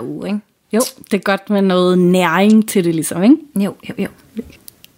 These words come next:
Speaker 2: Men for dem, der måske ikke kender dig så godt, som ikke har hørt det afsnit, du var med i før, kan du så også lidt fortælle om, øh, hvad har du egentlig selv oplevet, og hvordan startede den her interesse med alle de uhyggelige ting egentlig for dig?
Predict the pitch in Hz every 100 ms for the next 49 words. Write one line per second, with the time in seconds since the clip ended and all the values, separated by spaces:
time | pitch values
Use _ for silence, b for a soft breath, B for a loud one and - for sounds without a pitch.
0 | _ _ _ _ - 208 - 262 302 262
1 | 240 226 202 247 254 285 285 170 151 98
2 | - 143 - - 180 170 - 202 208 220
3 | - 175 170 226 277 - 202 180 160 -
4 | 156 - 180 - - 151 143 - - -
5 | 233 277 B B B B - 190 185 208
6 | 202 - 214 - - 220 196 202 - 185
7 | 175 - - 185 180 170 160 160 170 170
8 | 190 190 147 123 - - 226 254 - 202
9 | 220 240 240 - 214 202 175 180 185 202
10 | - 180 165 196 190 143 175 156 170 -
11 | 151 190 254 277 202 113 92 143 165 -
12 | 160 - - 120 160 - -